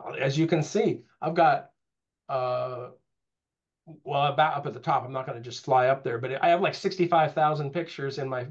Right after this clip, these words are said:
catalog and only sixty-seven are, are not. So what is that? One thousand, one one-thousandth of the,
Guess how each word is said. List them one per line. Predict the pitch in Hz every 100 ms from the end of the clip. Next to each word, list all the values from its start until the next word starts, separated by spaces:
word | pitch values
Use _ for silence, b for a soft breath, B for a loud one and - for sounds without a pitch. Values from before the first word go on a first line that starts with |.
| -
catalog | - 160 139 123
and | 127
only | 135 135
sixty-seven | - 147 - 123 - 135 123 123 b b b b b -
are, | 123 123 117 -
are | 123
not. | 120 123 117 - - 110
So | -
what | 143 160
is | 143
that? | 123
One | 131 131
thousand, | 135 135 139 131
one | - 151
one-thousandth | 156 135 151 151 156 151 -
of | 135
the, | 143